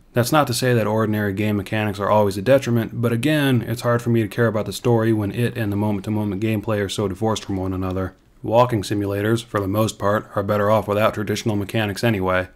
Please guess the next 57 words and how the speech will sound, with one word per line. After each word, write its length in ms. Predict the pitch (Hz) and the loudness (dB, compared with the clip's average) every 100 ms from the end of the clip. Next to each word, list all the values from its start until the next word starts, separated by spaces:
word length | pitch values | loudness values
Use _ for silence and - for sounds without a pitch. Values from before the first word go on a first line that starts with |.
| _ | _
Although 220 | - 123 | 4 6
the 120 | 135 117 | 6 4
genre 360 | 123 123 113 | 4 4 2
status 400 | - 117 117 110 | 0 2 2 0
as 120 | 113 | -2
legitimate 520 | 101 101 110 104 95 104 | -4 -2 -2 -2 -4 -2
games 380 | 113 113 110 | 0 2 0
is 100 | 98 | -2
solidified 500 | - 101 107 98 107 | -2 -2 0 0 -2
for 100 | - | -2
me, 420 | 98 110 110 107 - | -2 0 0 -2 0
others 280 | 117 120 110 | 2 4 4
argue 280 | 113 113 117 | 2 2 0
they're 120 | 101 | 0
no 180 | 113 110 | -2 0
more 220 | 107 110 | 0 -2
games 380 | 101 107 113 101 | -2 0 0 -2
than 140 | 101 | -4
a 40 | 101 | -4
D 180 | 110 | -4
V 120 | 104 107 | -4 -2
D 180 | 117 | 0
menu 340 | 107 110 107 98 | 0 0 0 -2
would 160 | 95 | -4
be. 240 | 98 101 98 - - | -4 -4 -6 -12 -2
There's 180 | 117 113 | 2 4
always 260 | 156 185 | 6 6
been 160 | 139 147 | 4 4
the 120 | 131 | 4
argument 380 | 127 127 120 113 | 4 2 2 0
that 120 | 101 | 0
walking 340 | 107 113 113 101 | 2 2 2 0
sims 280 | 123 113 | 2 2
are 80 | 101 | 2
needlessly 420 | 107 117 110 98 | 2 2 2 0
reductive 640 | 107 98 107 101 - 92 90 | -2 0 0 -2 -4 -10 -6
and 140 | 104 | -4
only 200 | 107 107 | -2 -2
incorporate 560 | 107 98 113 104 110 104 | -2 0 0 0 -2 -4
the 80 | 92 | -4
bare 240 | 113 110 | -2 0
minimum 360 | 104 110 98 101 | 0 -2 -2 0
level 280 | 101 101 | 0 0
of 100 | 101 | -2
interactivity. 760 | 104 101 101 - 120 101 104 101 _ - | -2 -2 -2 -2 -2 -2 -6 -10 _ -2
And 180 | 123 | 0
for 80 | 107 | 0
some 220 | - 180 | 2 4
of 80 | 196 | 6
them, 380 | 190 190 165 123 _ _ - _ _ _ | 4 2 0 -4 _ _ -20 _ _ _
yeah, 460 | - - 156 147 135 | -12 -2 2 4 4
I 100 | 135 | 4
don't 140 | 131 | 4
really 220 | 110 117 110 | 2 2 2
have 120 | 107 | 0
a 40 | |
counter. 500 | 104 127 107 95 95 | 2 2 2 -2 -8